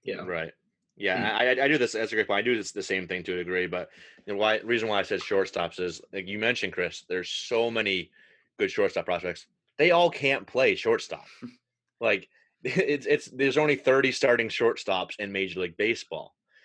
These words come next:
Speaker 2: So yeah, maybe, you know, there's a lot of multi-position guys. So it's not like one team has one guy for shortstop, but, you know, <clears throat> like Noelvi Marte, you know, he's probably gonna either move over to third, maybe some outfield.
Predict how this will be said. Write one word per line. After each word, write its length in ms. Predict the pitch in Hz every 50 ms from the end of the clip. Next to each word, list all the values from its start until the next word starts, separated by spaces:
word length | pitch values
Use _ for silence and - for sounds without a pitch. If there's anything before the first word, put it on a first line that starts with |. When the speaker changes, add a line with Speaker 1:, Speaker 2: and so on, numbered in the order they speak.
| _ _ _
Speaker 2:
So 200 | - - 113 107
yeah, 180 | 117 123 131
maybe, 380 | 127 131 131 127 127 120 113 117
you 100 | - 131
know, 220 | 117 107 101 95 - - 85
there's 180 | 104 113 110
a 40 | 110
lot 120 | 107 110 107
of 60 | 101
multi-position 580 | 101 101 101 - 107 90 92 90 - - 92 92
guys. 360 | 92 90 87 87 87 85 -
So 120 | - 92
it's 160 | 90 87 - -
not 100 | 107 101
like 220 | 98 92 85 - - - - _
one 200 | - 92 101 104
team 200 | 95 - 107 98
has 180 | 95 98 90 -
one 320 | 87 85 101 101 98 95
guy 420 | 95 95 92 87 82 78 80 80 - -
for 100 | - 92
shortstop, 460 | - - 95 90 - 90 85 82 - _
but, 280 | 92 92 95 90 - - _ _ - - - - _ _
you 80 | 110 107
know, 240 | 104 95 95 101 - -
<clears throat> 80 | -
like 320 | 160 151 131 117 110 107 95
Noelvi 280 | 127 127 127 123 127 120
Marte, 420 | 110 107 - 175 170 104 80 - - _ _ _
you 100 | - 98
know, 140 | 95 92 90
he's 400 | 87 87 110 107 104 101 92 - -
probably 320 | - - 98 95 92 95
gonna 420 | 90 92 90 90 90 87 85 85 - _ _ _ _ _
either 180 | - 101 87 -
move 160 | 92 95 90 90
over 140 | 90 82
to 80 | 80 78
third, 640 | - - - - 139 135 135 131 131 127 127 120
maybe 160 | 110 104 92 92
some 140 | - 87
outfield. 580 | 71 101 104 - - - 101 101 95 95 95